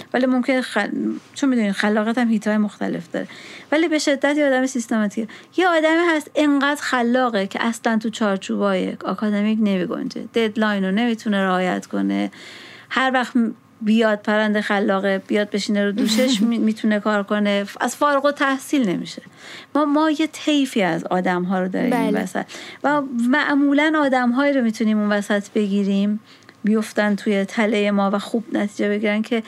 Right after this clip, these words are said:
Speaker 1: یه جای درستی بین این دوتا بیفتن. یعنی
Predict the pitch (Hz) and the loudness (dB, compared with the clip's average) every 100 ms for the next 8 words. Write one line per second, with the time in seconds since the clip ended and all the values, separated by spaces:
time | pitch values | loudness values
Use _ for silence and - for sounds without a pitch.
0 | - - - 285 285 285 277 254 233 220 | -10 -18 -4 -2 2 2 4 4 2 2
1 | 208 214 196 185 180 185 180 - - - | 0 -2 0 0 0 0 -2 -4 -4 -4
2 | 185 - 190 196 220 | -6 -4 0 2 2